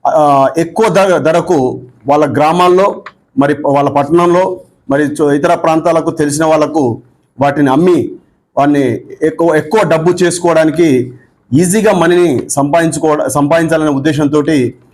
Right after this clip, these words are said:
వీళ్ళు కొనుగోలు చేసి తీసుకువెళ్ళుచుండగా, ఆ, పోలీసు వాళ్ళు వీళ్ళని పట్టుకోవడం జరిగింది. అంగీకరించ-, అంగీకరించడం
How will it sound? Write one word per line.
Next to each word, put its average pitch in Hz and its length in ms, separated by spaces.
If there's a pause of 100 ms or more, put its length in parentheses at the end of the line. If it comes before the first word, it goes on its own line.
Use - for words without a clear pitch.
(140)
వీళ్ళు 139 460 (320)
కొనుగోలు 170 460
చేసి 143 460 (260)
తీసుకువెళ్ళుచుండగా, 160 1080 (500)
ఆ, 131 340 (140)
పోలీసు 165 300
వాళ్ళు 156 500 (280)
వీళ్ళని 147 480 (200)
పట్టుకోవడం 147 400
జరిగింది. 139 560
అంగీకరించ-, 160 680
అంగీకరించడం 170 840